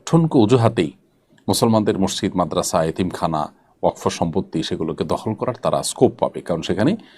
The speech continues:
আহ, নতুন প্রস্তাবিত বিলে, আহ, প্রস্তাব রয়েছে যে সেখানে,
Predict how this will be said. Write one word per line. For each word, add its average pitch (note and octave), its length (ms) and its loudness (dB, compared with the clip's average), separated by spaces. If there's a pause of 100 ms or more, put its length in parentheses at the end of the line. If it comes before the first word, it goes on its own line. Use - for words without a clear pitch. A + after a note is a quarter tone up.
(220)
আহ, D#2 340 0
নতুন F2 480 0
প্রস্তাবিত B2+ 640 2
বিলে, E2+ 400 0 (640)
আহ, D2+ 300 -4
প্রস্তাব - 420 0 (220)
রয়েছে A#2 540 4 (280)
যে G2 540 0
সেখানে, D#2+ 480 -6